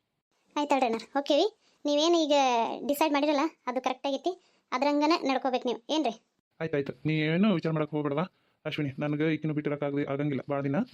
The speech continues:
Speaker 2: ಅದ್ರ ಸಂಬಂಧ ಏನಾರ ಒಂದು ಫೈನಲ್ ಮಾಡತ್ತೀನಿ ಈ ಸರಿ.
Speaker 1: ಹೋಗ್ ಬರ್ತೀನಿ. ಹೋಗ್ ಊಟ ಮಾಡಿ, ಊಟ ಮಾಡಿ ಬಿಡ್ಬೇಡ್ರಿ. ಅಲ್ಲೇನ್ ಮನ್ಯಾಗ ಏನಾಗುತ್ತೆ ನನಗೆ ಸ್ವಲ್ಪ ಬಂದ್ ಹೇಳ್ರಿ. ನಾ ಅಲ್ಲಿ ಮನೆ ಹಿಂದ್ ಕಾಯ್ಕೊ ತಿಂತಿರ್ತೀನಿ ಅಂತ ಅಶ್ವಿನಿ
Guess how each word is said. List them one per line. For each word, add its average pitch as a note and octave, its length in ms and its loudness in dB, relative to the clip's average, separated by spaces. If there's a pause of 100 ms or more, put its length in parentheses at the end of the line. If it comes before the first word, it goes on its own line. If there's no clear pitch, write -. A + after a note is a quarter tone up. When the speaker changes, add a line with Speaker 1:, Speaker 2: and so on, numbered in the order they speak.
(320)
Speaker 2:
ಅದ್ರ D3 200 -4
ಸಂಬಂಧ D3+ 220 0 (100)
ಏನಾರ D3+ 220 0
ಒಂದು C#3 160 -4
ಫೈನಲ್ C#3+ 260 -2
ಮಾಡತ್ತೀನಿ C#3 320 -4
ಈ C3 80 -8
ಸರಿ. C3 120 -2 (680)
Speaker 1:
ಹೋಗ್ E4 240 -2
ಬರ್ತೀನಿ. D#4 280 2 (400)
ಹೋಗ್ E4+ 160 0
ಊಟ D#4+ 80 0 (100)
ಮಾಡಿ, D#4+ 140 0 (200)
ಊಟ D4+ 160 -4
ಮಾಡಿ D#4+ 160 -2
ಬಿಡ್ಬೇಡ್ರಿ. D#4 320 0 (360)
ಅಲ್ಲೇನ್ D4 280 0
ಮನ್ಯಾಗ D#4 260 0
ಏನಾಗುತ್ತೆ D#4 400 -2
ನನಗೆ D4 280 -2
ಸ್ವಲ್ಪ C#4+ 160 -4 (100)
ಬಂದ್ C#4+ 180 -2
ಹೇಳ್ರಿ. C#4 160 -2 (300)
ನಾ C#4+ 80 -6
ಅಲ್ಲಿ C#4 180 -2
ಮನೆ C#4+ 160 0
ಹಿಂದ್ D4 160 -2
ಕಾಯ್ಕೊ C#4 220 -6
ತಿಂತಿರ್ತೀನಿ C#4 360 -6
ಅಂತ C4 140 -8
ಅಶ್ವಿನಿ C#4 180 -4